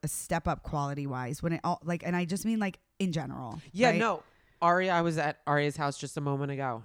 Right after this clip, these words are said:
Speaker 2: and everybody was, like, commenting on her dining room chairs. She's like, "Target. I got them at Target." She's like, "You wouldn't think, but really nice,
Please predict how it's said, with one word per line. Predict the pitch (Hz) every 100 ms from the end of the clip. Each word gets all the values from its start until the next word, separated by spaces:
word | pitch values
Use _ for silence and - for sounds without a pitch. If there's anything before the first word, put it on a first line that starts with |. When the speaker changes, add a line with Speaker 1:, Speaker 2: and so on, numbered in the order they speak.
| -
Speaker 2:
and | 135 127 - _
everybody | 139 139 143
was, | 139
like, | 135 -
commenting | 147 135 139 135 135
on | 127
her | 139
dining | 131 127 127
room | 120
chairs. | - 127
She's | - 127
like, | 147 151
"Target. | - 180 165 117
I |
got | 123 123
them | 131
at | 131
Target." | 107 110 101 - _ _ _ _
She's | -
like, | 165
"You | 170
wouldn't | 185 214 226
think, | 294 220 - _ _
but | 160
really | 156 151 175 175
nice, | 190 196 180 -